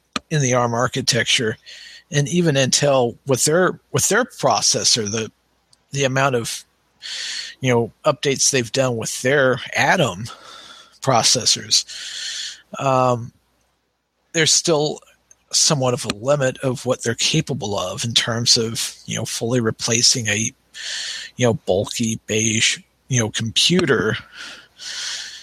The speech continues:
You know, it's not quite there yet in that regards, but it, it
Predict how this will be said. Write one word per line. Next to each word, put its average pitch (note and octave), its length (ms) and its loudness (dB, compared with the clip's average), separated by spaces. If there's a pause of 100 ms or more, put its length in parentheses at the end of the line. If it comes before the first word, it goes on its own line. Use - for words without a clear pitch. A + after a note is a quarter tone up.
(1200)
You C#3 100 4
know, G2 160 0
it's - 500 0
not B2+ 300 0
quite A#2+ 280 -2 (100)
there D3 240 2
yet A#2 200 4
in A#2+ 80 -4
that A#2 200 0
regards, A#2 1040 -2
but A#2 280 2 (1200)
it, D3+ 200 2
it F3+ 200 2